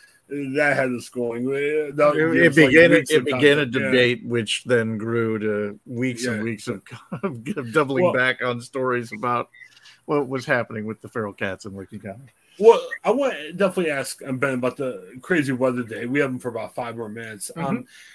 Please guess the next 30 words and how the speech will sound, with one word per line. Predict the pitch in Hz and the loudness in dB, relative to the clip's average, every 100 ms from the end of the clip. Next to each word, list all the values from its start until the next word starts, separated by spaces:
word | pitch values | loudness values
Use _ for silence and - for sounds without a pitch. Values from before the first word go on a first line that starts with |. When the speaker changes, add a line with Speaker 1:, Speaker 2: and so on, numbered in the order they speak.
| - | -10
Speaker 2:
Mm-hmm. | 190 - | -8 -6
Speaker 1:
uh, | |
so, | - 190 | -2 0
Ben, | 202 185 | 0 -4
two | - 254 | -4 -6
days | 233 196 | -6 -8
ago, | 180 170 160 | -4 0 0
you | 151 165 | -2 -2
know, | 160 | -4
we | 143 147 127 | -4 -6 -8
had | 165 160 147 147 - | -4 -2 -4 -10 -10
the | 143 135 131 | -6 -4 -6
crazy | - 170 160 | -6 -6 -4
weather. | 156 135 120 127 123 117 _ _ _ - | -4 -4 -2 -2 -4 -6 _ _ _ -8
Um, | 131 123 127 | -6 -4 -6
in | 135 147 | -10 -12
N | 156 | -12
B | 143 | -10
C | 147 | -10
four, | - 139 | -6 -4
they | 131 | -4
call | 147 123 | -2 -2
it | |
Weather | 127 131 127 | -2 -2 -2
Alert | 113 131 135 | -4 -4 -4
Day. | 131 120 120 | -6 -6 -6
You | 120 113 | -8 -10
know, | |
just, | 104 120 - | -12 -14 -8
hey, | 123 120 | -8 -8